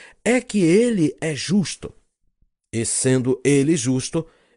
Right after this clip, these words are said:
ele não criaria dificuldades para seus filhos evoluírem. E sendo assim, tudo na vida material é muito parecido com a vida espiritual. Exemplo disso é que nós somos iguais a eles.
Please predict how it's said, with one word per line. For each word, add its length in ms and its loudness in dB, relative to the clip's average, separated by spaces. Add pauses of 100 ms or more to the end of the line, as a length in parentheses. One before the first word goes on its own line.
(160)
ele 300 2
não 280 2
criaria 520 -2
dificuldades 840 -6
para 320 -4
seus 320 -10
filhos 440 -6
evoluírem. 800 0 (420)
E 160 2
sendo 320 -4
assim, 380 -2 (400)
tudo 360 2
na 120 -2
vida 380 -4
material 680 -4 (220)
é 100 0
muito 460 -4
parecido 580 -6
com 200 -6
a 40 -6
vida 240 -6
espiritual. 800 -8 (800)
Exemplo 460 -2
disso 440 0 (300)
é 100 4
que 180 -4
nós 340 2
somos 420 -4
iguais 500 -4
a 80 -2
eles. 460 -6